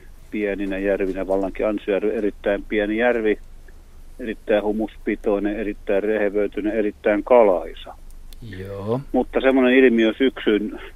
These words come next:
Speaker 1: tullessa ja kylmien vesien tullessa, niin kaiku näyttää alueella, missä on esimerkiksi viisi metriä vettä. Tiedetään, että siinä on viisi metriä vettä ja kesäaikaan näyttääkin, että on viisi metriä, mutta kaiku ei läpäise jotain mattoa siinä.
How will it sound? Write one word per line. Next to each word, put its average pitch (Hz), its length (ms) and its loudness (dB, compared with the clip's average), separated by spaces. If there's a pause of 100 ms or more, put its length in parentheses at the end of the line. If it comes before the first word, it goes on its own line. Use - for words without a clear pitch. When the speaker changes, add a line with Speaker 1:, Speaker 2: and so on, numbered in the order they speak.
(140)
Speaker 1:
tullessa 107 560 2
ja 104 160 4
kylmien 107 500 2
vesien 104 380 2
tullessa, 101 460 0
niin 104 200 0 (1160)
kaiku 110 600 4 (200)
näyttää 110 520 4
alueella, 107 480 8
missä 110 380 2
on 113 280 2 (120)
esimerkiksi - 440 -6
viisi 110 200 -2
metriä 113 360 2
vettä. 113 480 2 (880)
Tiedetään, 113 380 6
että 104 100 0
siinä 113 160 2
on 110 60 4
viisi 107 220 2
metriä 113 340 2
vettä 113 280 2
ja 107 60 2
kesäaikaan 110 560 4
näyttääkin, 110 420 0
että 101 140 -6
on - 20 -4
viisi 107 200 -4
metriä, 113 240 -2
mutta 117 200 -6
kaiku 127 320 2
ei 117 140 6
läpäise 110 480 4
jotain 107 380 2
mattoa 110 760 0
siinä. 87 320 -10